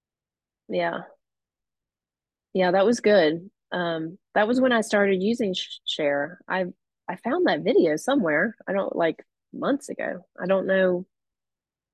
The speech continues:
where. It might have been one of the boot camps that we've done. Not sure. Um,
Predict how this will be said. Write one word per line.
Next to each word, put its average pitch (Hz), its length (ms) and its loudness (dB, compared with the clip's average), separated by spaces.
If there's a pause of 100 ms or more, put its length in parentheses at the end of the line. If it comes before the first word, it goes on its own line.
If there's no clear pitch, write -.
(160)
where. 170 500 2 (680)
It 170 100 -6
might 190 140 0
have 214 80 2
been 175 140 2
one 175 100 0
of 156 80 -2
the 147 60 0
boot 226 240 -2
camps 269 500 -4
that 254 120 -8
we've 254 180 -6
done. 254 380 -4 (200)
Not 214 140 -6
sure. 180 320 -2 (1000)
Um, 160 380 -2